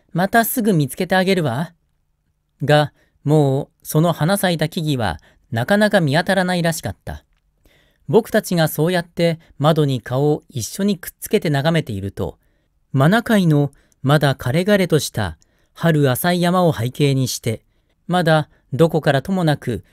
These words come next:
雪のとばっちりのようなものがちらちらと舞っているのが見えた。僕はもう観念して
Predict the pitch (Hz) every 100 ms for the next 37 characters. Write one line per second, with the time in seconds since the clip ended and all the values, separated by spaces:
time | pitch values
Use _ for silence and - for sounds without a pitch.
0 | _ 117 120 214 214 202 160 196 - 208
1 | 202 208 208 180 151 160 143 120 101 _
2 | - 208 220 - 170 160 139 123 - 175
3 | 185 175 127 107 104 87 - - _ _
4 | _ _ _ _ _ _ _ 135 151 156
5 | 135 147 151 - 196 180 156 127 - 120
6 | 92